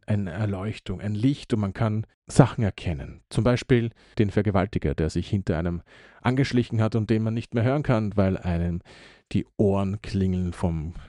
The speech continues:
dem Böller. Aber man kann zumindest kurz sehen, damit man ihn dann der Polizei beschreiben kann, die aber eh zu beschäftigt ist, die ganzen Böllerschmeißer mit Sprengstoff zu versorgen.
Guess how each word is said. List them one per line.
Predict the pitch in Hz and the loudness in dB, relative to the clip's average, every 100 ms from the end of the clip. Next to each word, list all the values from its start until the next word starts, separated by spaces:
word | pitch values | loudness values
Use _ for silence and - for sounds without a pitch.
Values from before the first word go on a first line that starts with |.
| _ _ _ - | _ _ _ -4
dem | 78 78 | -2 0
Böller. | - 92 82 80 | 2 2 2 -2
Aber | - 95 127 | -2 -2 0
man | 139 | 0
kann | 160 151 151 | 0 0 -4
zumindest | - 135 135 - 113 - | -2 -2 -2 -4 -6 -2
kurz | - 165 - - | 4 4 2 -2
sehen, | 117 107 196 - _ _ - - - | 0 2 -2 -6 _ _ -20 -16 0
damit | 117 117 135 | 4 4 2
man | 135 120 | 0 2
ihn | 113 | 2
dann | 107 95 92 92 _ _ _ _ _ - | 2 2 0 -4 _ _ _ _ _ -2
der | 117 | 2
Polizei | 117 107 - 67 | 4 2 -2 -4
beschreiben | - - - 50 - - | -4 -6 -6 -6 -6 -10
kann, | - - - - _ _ _ - | -8 -8 -10 -18 _ _ _ 2
die | 113 101 | 4 4
aber | 98 - | 2 0
eh | 98 | -2
zu | - 123 | 0 -2
beschäftigt | 117 - 101 - 104 - | 0 0 0 0 -4 0
ist, | 101 - - - - - _ - | -2 -2 -12 -20 -20 -20 _ 2
die | 98 90 | 4 4
ganzen | 92 95 - 98 | 2 0 0 2
Böllerschmeißer | 104 90 85 87 76 80 - 85 82 80 - _ | 2 2 -2 -2 -2 -2 0 0 0 -4 -14 _
mit | - 76 - - - - _ _ _ _ | -2 -2 -4 -12 -14 -16 _ _ _ _
Sprengstoff | - - 71 - - | -6 -4 -4 -8 -10
zu | - | -12
versorgen. | - - - - | -10 -10 -10 -12